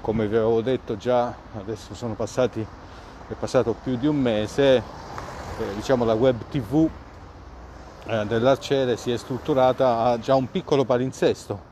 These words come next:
molto piccolo perché tre sono i format, uno è faccia a faccia, eh, quello, eh, semplice, il più semplice,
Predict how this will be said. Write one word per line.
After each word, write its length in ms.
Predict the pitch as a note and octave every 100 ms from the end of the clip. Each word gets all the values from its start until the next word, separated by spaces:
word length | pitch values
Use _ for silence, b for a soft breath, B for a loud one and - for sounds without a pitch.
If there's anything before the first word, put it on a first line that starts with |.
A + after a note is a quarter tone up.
| G2+
molto 300 | G2 - C#3+
piccolo 400 | F#3 F3 G#2+ F#2
perché 320 | F#2 - G2
tre 240 | B2 B2+
sono 240 | - G#2+ A#2+
i 60 |
format, 720 | A#2 C3+ B2+ B2 C#3+ - D3+ - B B B B B
uno 240 | C3 C3+ A2
è 40 |
faccia 320 | - A2 -
a 20 |
faccia, 580 | C3 D3+ D3+ - F3+ E3+ - - - - B B B B -
eh, 180 | G2+ F#2
quello, 320 | G2 G#2 - G2+ G2+
eh, 40 | G#2
semplice, 640 | - A2+ G#2+ - C3 C#3+
il 320 | C#3 A2+ G#2 -
più 100 | F#2+
semplice, 600 | - A#2 G#2 G#2+ -